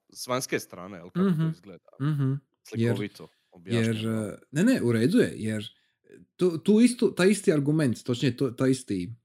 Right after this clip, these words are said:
Speaker 2: e, to isto s-, s-, shvaćanje se može aplicirati recimo i na Silent Hillu, gdje imaš,
Speaker 1: Da.
Speaker 2: e, isto, opet, ista stvar, imaš spoj zapadnog i istočnog, e, imaš spoj, e, e, kršćanstva i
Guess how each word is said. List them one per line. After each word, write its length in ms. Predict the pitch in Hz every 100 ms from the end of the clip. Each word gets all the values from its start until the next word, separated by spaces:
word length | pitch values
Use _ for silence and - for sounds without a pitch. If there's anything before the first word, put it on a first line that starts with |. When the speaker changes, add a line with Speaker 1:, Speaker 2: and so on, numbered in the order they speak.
| _ - - -
Speaker 2:
e, 80 | 53 69 64 50 - - -
to 120 | 127
isto 220 | 131 127
s-, 160 | - -
s-, 200 | 82 - -
shvaćanje 680 | - 160 151 117 92 107 160 _
se 180 | _ 117
može 220 | 123 131
aplicirati 440 | 127 120 117 143 135
recimo 340 | 127 147 127
i 20 |
na 80 | 113
Silent 300 | 117 139 120
Hillu, 220 | 147 127 127 _ _ _ _ _ _ _ _ _ -
gdje 140 | 117
imaš, 420 | 143 135 120 - - -
Speaker 1:
Da. 300 | 147 - -
Speaker 2:
e, 60 | 120 117 113 113 110 98
isto, 400 | - 220 - -
opet, 300 | 180 190 -
ista 240 | - - 196
stvar, 320 | - 117 131
imaš 300 | 147 120 -
spoj 260 | 180 151
zapadnog 540 | 113 110 110 180 160 110
i 60 | 90
istočnog, 560 | - 143 - 226 240 _ _ _ _ _ -
e, 220 | 117 120
imaš 440 | 151 139 - - - 117
spoj, 500 | - 170 170 156 127
e, 40 |
e, 60 | - - 117 113 110 107 - 113 110 104 98 -
kršćanstva 880 | 127 113 - 123 156 - 233 208 - _ _ _ -
i 360 | 214 202 -